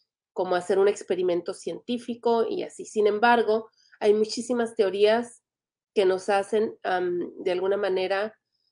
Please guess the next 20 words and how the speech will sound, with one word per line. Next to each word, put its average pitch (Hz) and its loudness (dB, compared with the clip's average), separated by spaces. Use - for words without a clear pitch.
ver 208 0
que - 0
esto 185 -4
es 175 -4
veraz, 170 -2
que - -8
apoyan 196 2
esta - -14
teoría, - -6
de 196 -4
que 220 4
hay 214 6
un 240 2
plan 214 4
antes 226 0
de 202 0
venir 175 -2
a 170 -2
la 175 -4
Tierra. 220 0